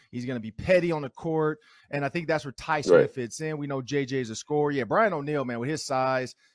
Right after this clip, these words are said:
Speaker 1: uh, he can, he still looks like he can move well. So I like that solid,
Speaker 2: Yep.
Speaker 1: solid five. I know Adam Thielen's not gonna be happy with you 'cause Thielen swears he is
Speaker 2: <laughs>
Speaker 1: one of the best hoopers out there. Um,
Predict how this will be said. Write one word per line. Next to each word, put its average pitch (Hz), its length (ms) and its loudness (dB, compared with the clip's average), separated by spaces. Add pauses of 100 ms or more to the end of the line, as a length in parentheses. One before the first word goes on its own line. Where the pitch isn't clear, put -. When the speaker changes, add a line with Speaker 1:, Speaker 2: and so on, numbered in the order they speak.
(140)
Speaker 1:
uh, 110 260 -4
he 131 120 -6
can, 123 240 -6
he 113 80 -10
still 151 220 -2
looks 147 160 -4
like 131 100 -2
he 135 100 -4
can 113 140 -4
move 127 240 -2
well. 131 480 0 (180)
So - 140 -8
I 110 40 -2
like 131 320 0
that 127 220 -2
solid, 123 380 -2
Speaker 2:
Yep. 170 80 4
Speaker 1:
solid 135 380 0
five. 127 440 0 (220)
I 170 60 0
know 247 100 8
Adam 185 260 6
Thielen's 170 280 -2
not 160 100 2
gonna 156 100 -4
be 147 80 -4
happy 156 280 0
with 151 180 -6
you 156 100 -8
'cause 120 260 -6
Thielen 151 340 -4
swears 143 440 -2
he 135 220 -6
is 135 200 -4
Speaker 2:
<laughs> - 280 -12
Speaker 1:
one 139 140 -2
of 123 40 -2
the 123 80 -4
best 131 240 0
hoopers 135 520 -4 (280)
out 147 240 2
there. 139 380 2 (300)
Um, 117 420 2